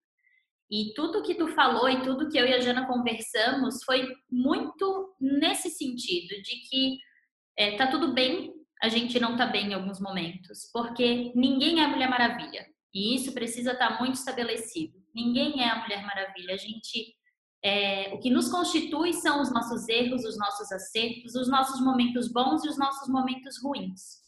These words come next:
Então, o que eu espero com esse episódio é, hoje é sexta-feira, então ouçam esse episódio de coração aberto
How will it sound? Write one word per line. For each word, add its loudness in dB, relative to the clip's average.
Então, -2
o -4
que 0
eu 4
espero 4
com 0
esse -2
episódio 4
é, 2
hoje -2
é 0
sexta-feira, 0
então 0
ouçam 2
esse -2
episódio 2
de -2
coração 0
aberto -2